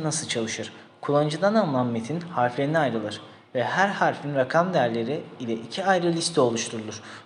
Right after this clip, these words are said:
Kullanıcının belirlemiş olduğu ilk matris değerine göre çarpma işlemi uygulanır. Çarpma işlemi uygulanmış listelerin modu alınır ve şifrelenmiş matris değeri ortaya çıkar.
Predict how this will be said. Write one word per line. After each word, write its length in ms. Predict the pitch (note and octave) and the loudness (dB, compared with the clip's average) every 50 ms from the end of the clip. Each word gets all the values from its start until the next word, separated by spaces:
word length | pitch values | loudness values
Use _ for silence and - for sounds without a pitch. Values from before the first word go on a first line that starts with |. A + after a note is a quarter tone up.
| - | -10
Kullanıcının 600 | - C#3+ C3 C3 C3 C3 B2+ C#3 D3 D#3+ E3+ F3 D3+ | -4 0 2 4 4 2 2 0 0 0 2 2 2
belirlemiş 440 | C3 B2 A#2+ B2 B2+ D#3 E3+ - | 2 2 2 0 0 0 0 2
olduğu 240 | G#3+ G3 E3 C#3 B2 | 2 2 2 2 0
ilk 280 | A2 - D3 E3+ E3+ F3+ | -2 -2 -4 -6 -4 -2
matris 400 | F#3 F3+ F3+ F3+ F3 F3 E3+ - | -2 -2 -2 -2 -4 -6 -2 0
değerine 260 | F3+ E3+ E3 E3 E3+ | 0 2 2 2 0
göre 220 | E3 E3 D#3+ D#3+ | 2 2 2 2
çarpma 380 | E3 D#3+ - C#3 B2+ - D3 D3+ | 2 2 2 2 2 2 -2 -4
işlemi 400 | D3 D3 - - C#3+ C3+ C3 B2+ | -4 -2 -2 -2 0 0 2 2
uygulanır. 580 | B2 A#2+ A2+ A2+ A2+ A2+ A2 G#2 G2+ G2 - - - - - - _ _ - - - - _ _ _ _ _ _ _ _ _ _ _ _ _ _ _ - - - - - - - _ _ _ - _ - - | 0 0 0 -2 -2 -2 -2 -2 -6 -10 -12 -14 -16 -20 -20 -20 _ _ -20 -20 -20 -20 _ _ _ _ _ _ _ _ _ _ _ _ _ _ _ -20 -20 -20 -20 -20 -20 -20 _ _ _ -20 _ -14 -6
Çarpma 320 | - - C3 A#2+ A2+ D#3 F#3 | 0 0 2 2 0 -2 -4
işlemi 520 | G#3 G#3 - - G3+ F3 D#3+ C#3+ C3 B2+ | -4 -4 -4 -2 0 2 2 2 2 0
uygulanmış 680 | B2 C3 C3 B2+ B2 B2+ C3+ C3 C#3+ E3+ G3 - - - | -2 -2 -2 -2 0 4 4 4 4 2 -2 -4 -4 -4
listelerin 420 | G#3+ G#3 - F3 C3+ B2+ B2 A#2 | -4 -4 -2 -2 0 0 0 2
modu 340 | A2+ A2+ A2+ A2+ A2+ A#2 D3 | 2 2 2 2 2 4 4
alınır 460 | E3 F3+ F#3+ G3 F#3+ F#3+ F#3+ F#3+ F#3+ - - - | 4 4 2 0 0 -2 -4 -4 -6 -10 -12 -8
ve 80 | B2 A2+ | -6 -4
şifrelenmiş 720 | - - D#3+ E3+ E3+ G3 F#3 F3+ F3 F3 F3+ F3 - - | -4 -2 -2 -2 0 0 2 2 2 2 0 -2 -4 -2
matris 440 | D3+ D3+ D#3 D#3 E3+ E3 D#3+ - E3 | 0 0 0 0 -4 -6 -6 -2 0
değeri 220 | D#3 D3+ D3 D3 | 2 4 4 4
ortaya 300 | C#3+ C#3 C3+ - C#3 B2 | 4 2 2 0 -4 -6
çıkar. 260 | A2+ - - A2+ G2+ | -6 -6 -8 -8 -10